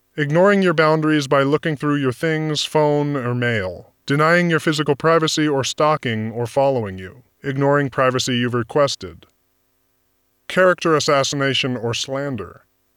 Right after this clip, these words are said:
Spreading malicious gossip or lies about you to other people. Violence. This includes blocking your movement, pulling hair, throwing things,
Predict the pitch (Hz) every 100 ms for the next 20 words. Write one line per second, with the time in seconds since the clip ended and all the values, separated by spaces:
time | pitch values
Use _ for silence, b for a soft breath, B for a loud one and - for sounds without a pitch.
0 | _ - - 185 190 185 165 165 156 160
1 | - 147 143 - 147 139 131 123 123 123
2 | 117 110 107 110 107 131 127 117 110 117
3 | 110 - - _ _ _ _ _ _ _
4 | 123 139 143 117 95 - - - _ _
5 | _ _ _ _ - 160 - 180 - 165
6 | 151 131 135 143 143 151 143 139 151 156
7 | 160 156 - - 143 135 127 143 143 139
8 | 135 131 143 151 147 143 151 139 135 131